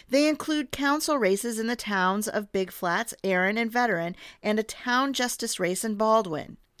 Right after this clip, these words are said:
A council race in Veteran received two hundred sixty-one write-in votes. It is more votes than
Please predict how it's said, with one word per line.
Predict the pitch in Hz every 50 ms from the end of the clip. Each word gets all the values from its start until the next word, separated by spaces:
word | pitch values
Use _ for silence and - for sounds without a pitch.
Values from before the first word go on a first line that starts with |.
| - - - - - - - - - -
A | 208
council | - 240 262 254 254 247 - 254 226
race | 220 226 233 233 -
in | 226 208
Veteran | 196 214 214 220 226 214 202 202
received | 202 202 202 - - 226 226 214 -
two | - 254 254 269
hundred | 262 247 240 233 240 226
sixty-one | - - 240 226 - - - 233 208 202 208 202 208 208
write-in | 185 175 175 180 185 196 196 190 190
votes. | 175 175 165 151 - - - - - - - - -
It | - 175 185
is | 196 175 185
more | 196 190 196 208 226 240
votes | 233 202 190 190 190 202 202 -
than | - - 196 196 -